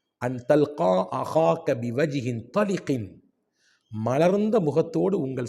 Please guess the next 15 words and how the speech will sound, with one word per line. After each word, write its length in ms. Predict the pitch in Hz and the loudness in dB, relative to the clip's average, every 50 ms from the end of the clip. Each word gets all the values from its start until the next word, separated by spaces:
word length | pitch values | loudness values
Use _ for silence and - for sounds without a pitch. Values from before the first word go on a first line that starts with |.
| - | -6
சகோதரரை 480 | 131 127 - 165 165 143 131 123 131 165 | -8 -4 -2 -2 -2 0 -2 -2 -2 -4
சந்திப்பது." 840 | 160 - 160 160 180 196 175 170 175 147 127 - - - - - - _ _ _ _ _ _ _ _ _ | -4 -4 -4 -2 0 0 2 2 2 2 2 -2 -4 -8 -18 -20 -20 _ _ _ _ _ _ _ _ _
இங்கே 320 | - 127 139 151 147 139 131 | -6 -4 -2 0 0 0 0
நபிகள் 580 | 127 135 143 165 185 156 180 165 147 170 208 - | 0 0 0 2 4 4 6 6 4 4 0 -4
உங்கள் 280 | 123 135 147 139 143 131 | -4 -4 -2 0 -2 -2
சகோதரர் 540 | - - 147 135 160 190 196 196 208 202 185 | 0 -2 0 2 4 4 4 6 6 4 4
என்று 300 | 165 151 143 131 139 131 | 2 0 -2 -4 -4 -4
சொல்லியிருக்கிறார்கள். 560 | 131 127 127 - 123 113 113 104 107 107 107 - _ _ _ _ _ _ _ | -4 -4 -4 -4 -6 -4 -4 -4 -4 -4 -6 -10 _ _ _ _ _ _ _
இதிலே 280 | - 123 127 131 131 127 | -6 -4 -2 0 -2 -2
முஸ்லிம் 680 | 123 131 143 143 - - 190 208 208 220 - - - _ | -2 -4 -6 -6 -4 -4 -2 -2 -2 -2 -6 -10 -12 _
அல்லது 460 | - - 143 147 131 131 117 110 - - | -4 -2 -2 0 0 0 -2 -4 -6 -8
முஸ்லிம் 340 | - 120 113 - - 170 147 | -10 -10 -8 -6 -4 -4 -2
அல்லாதவர் 440 | 123 123 147 165 175 175 175 175 160 | -2 0 2 4 6 6 6 6 4
என்று 200 | 151 139 135 - | 2 -2 -4 -4
குறிப்பிடப்படவில்லை. 800 | - 185 175 - 165 135 110 131 123 123 131 131 104 92 - | -2 -2 0 2 0 0 2 0 0 0 -2 -4 -6 -8 -12